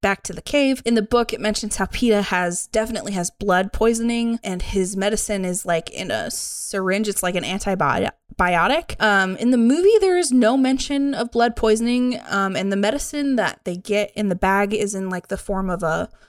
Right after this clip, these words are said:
like, a balm, um, kinda like bag balm, which is <laughs>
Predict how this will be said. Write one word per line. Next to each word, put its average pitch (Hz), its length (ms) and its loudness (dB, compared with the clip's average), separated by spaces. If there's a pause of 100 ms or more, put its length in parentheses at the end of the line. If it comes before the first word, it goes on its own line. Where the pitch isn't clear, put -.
(320)
like, 185 160 -2
a 180 140 -4 (100)
balm, 247 500 0 (480)
um, 196 480 -2
kinda 208 240 -2
like 190 220 -4
bag 190 300 -2
balm, 302 360 -4
which 208 220 0
is - 400 -6
<laughs> - 80 -12